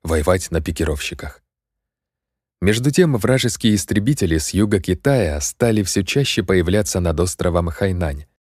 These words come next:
и много наших самолётов было сбито во время учебных полётов.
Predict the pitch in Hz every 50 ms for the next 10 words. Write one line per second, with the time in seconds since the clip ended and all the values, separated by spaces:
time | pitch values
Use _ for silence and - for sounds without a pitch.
0 | _ _ _ _ - 82 80 87 95 127 156 147 135 113 120 120 - - - -
1 | - - 87 90 87 - 139 131 - 110 95 92 92 107 101 95 87 82 80 87
2 | 113 120 - - 95 92 87 82 90 107 117 113 104 98 92 90 - - 87 80
3 | 78 78 78 - - - 80 76 76 73 73 - - -